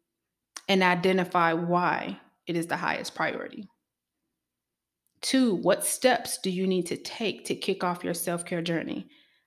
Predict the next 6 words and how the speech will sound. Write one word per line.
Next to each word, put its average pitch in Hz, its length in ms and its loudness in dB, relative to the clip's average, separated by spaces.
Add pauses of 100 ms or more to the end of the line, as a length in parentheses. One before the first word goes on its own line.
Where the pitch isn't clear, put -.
(120)
Identify 175 480 4
your 160 140 0
goals 196 640 2 (760)
and 196 340 4
your 175 260 6
intentions. - 840 -2